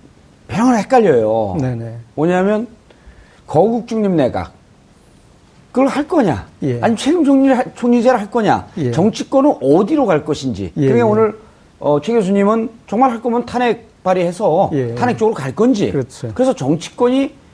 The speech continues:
Speaker 1: 오히려 보면 여당뿐만 아니라 야당도 같이 혼란스-, 혼란스러운 모습이거든요.
Speaker 2: 그렇죠. 그러니까 일단 이제 여당이 공격하는 부분도 그 부분이고, 그럼 야당은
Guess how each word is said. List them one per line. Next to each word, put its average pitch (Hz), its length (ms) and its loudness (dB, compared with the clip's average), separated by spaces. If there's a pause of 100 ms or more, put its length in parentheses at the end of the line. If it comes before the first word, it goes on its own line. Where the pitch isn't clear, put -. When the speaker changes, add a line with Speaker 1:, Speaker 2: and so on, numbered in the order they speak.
(140)
Speaker 1:
오히려 233 260 4
보면 202 440 0
여당뿐만 185 640 0
아니라 214 240 -4
야당도 226 480 -4
같이 - 580 0 (340)
혼란스-, 208 520 0
혼란스러운 175 500 -2
모습이거든요. 135 540 -4
Speaker 2:
그렇죠. 139 360 -4 (140)
그러니까 156 240 -4 (580)
일단 190 540 0
이제 143 380 0 (100)
여당이 175 400 0
공격하는 175 580 -2
부분도 131 520 -4
그 143 100 -8
부분이고, 147 720 -2 (340)
그럼 220 420 0
야당은 175 680 0